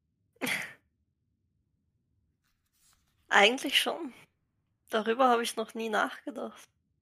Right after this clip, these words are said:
Ich war, bei uns zweifelt man das nicht an. <laughs>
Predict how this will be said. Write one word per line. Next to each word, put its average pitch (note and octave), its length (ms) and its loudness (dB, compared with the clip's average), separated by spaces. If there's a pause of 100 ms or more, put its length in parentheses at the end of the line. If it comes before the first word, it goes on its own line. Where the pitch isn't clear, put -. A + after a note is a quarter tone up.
(560)
Ich - 260 -18
war, G#3 340 2 (1700)
bei - 80 -6
uns G3+ 240 2
zweifelt A3 440 0
man G3 160 -2
das G3+ 220 -4
nicht - 320 -10
an. C#4 320 -2 (1120)
<laughs> G#3 80 -2